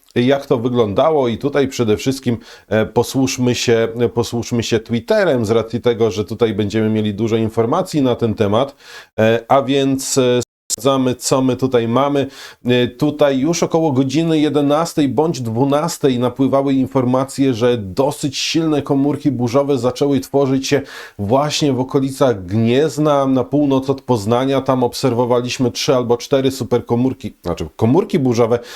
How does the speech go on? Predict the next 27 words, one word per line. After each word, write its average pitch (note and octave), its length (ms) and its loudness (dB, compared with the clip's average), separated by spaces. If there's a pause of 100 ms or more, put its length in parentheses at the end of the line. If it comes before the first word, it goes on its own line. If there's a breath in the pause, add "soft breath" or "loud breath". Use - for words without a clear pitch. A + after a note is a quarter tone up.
(180 loud breath)
które C#3+ 260 0
następnie C3+ 460 0
przechodziły C3+ 640 0
w C3+ 100 -8
superkomórki C#3+ 800 -2
burzowe G2 520 0 (120)
i F#3 160 0 (320 loud breath)
praktycznie C3 800 0
tam B2+ 320 -2
przede A#2 260 -2
wszystkim, A#2+ 480 -2
e, A2+ 180 2
występowały A#2+ 640 0
opady A#2+ 380 0
gradu, A2+ 540 0
opady A#2 340 -2
deszczu, A#2+ 560 -2
intensywne B2 680 0
opady G2+ 320 0
deszczu A2 340 -2
i G#2 60 2
opady G2+ 300 -2
gradu, G#2+ 400 0 (380 loud breath)
ale F2 220 0 (120)
to, D3 380 0 (260 loud breath)
co C3 140 0 (100)
wyróżniało, A2 960 0